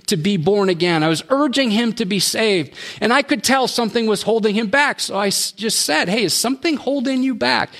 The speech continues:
Immediately, this is how he answered, "Yes, commitment." And I complimented him.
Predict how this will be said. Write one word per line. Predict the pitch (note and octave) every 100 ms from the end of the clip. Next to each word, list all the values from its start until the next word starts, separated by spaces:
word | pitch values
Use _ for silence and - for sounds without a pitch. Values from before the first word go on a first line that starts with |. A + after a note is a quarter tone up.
| - _ _
Immediately, | A3 A#3+ A#3 C#4 D4+ B3 A3 A3 F3
this | F3 -
is | E3
how | D#3 D#3
he | C#3+
answered, | C#3+ B2 B2 A2
"Yes, | C#3+ E3+ A2 - - - _
commitment." | - D3 D3+ - A2+ G2+ - _ _ _ _ _ _ _ _ _ _ _ D#3
And | D#3 -
I | F3+ F3+ E3 - _ -
complimented | - G#3+ G3 A2 G2 F#2+ F2+
him. | E2+